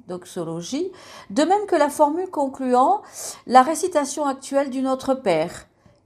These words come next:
car c'est à toi qu'appartiennent le règne, la puissance et la gloire,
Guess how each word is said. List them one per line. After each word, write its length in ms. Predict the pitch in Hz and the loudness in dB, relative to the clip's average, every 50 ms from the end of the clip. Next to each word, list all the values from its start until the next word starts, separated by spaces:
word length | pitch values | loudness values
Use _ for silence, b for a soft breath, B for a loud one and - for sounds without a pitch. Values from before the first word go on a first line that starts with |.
| _ | _
car 340 | - 233 233 247 269 311 302 | 6 8 8 8 8 6 2
c'est 200 | - 269 233 220 | -4 -6 -4 -2
à 100 | 220 208 | -2 -2
toi 380 | 214 - 208 208 208 220 254 254 | -2 -2 0 2 4 4 4 2
qu'appartiennent 720 | - 233 220 220 208 208 - - - 220 220 233 247 233 | 0 -2 0 0 -2 -4 -6 -8 -6 -6 -4 -2 -2 -2
le 80 | 202 196 | -2 -2
règne, 480 | 165 156 175 180 175 190 214 240 247 | -4 -2 -2 -2 -2 -2 -2 -4 -2
la 120 | 214 180 175 | -2 -2 -2
puissance 680 | 175 - 220 220 220 - - 240 233 262 262 269 - | -2 -6 -10 -8 -8 -6 -4 -4 -4 -4 -4 -6 -4
et 40 | 208 | -2
la 140 | 185 175 165 | -2 -2 -2
gloire, 520 | 151 160 165 165 165 156 160 196 226 B | -4 -4 -2 0 2 2 2 2 0 B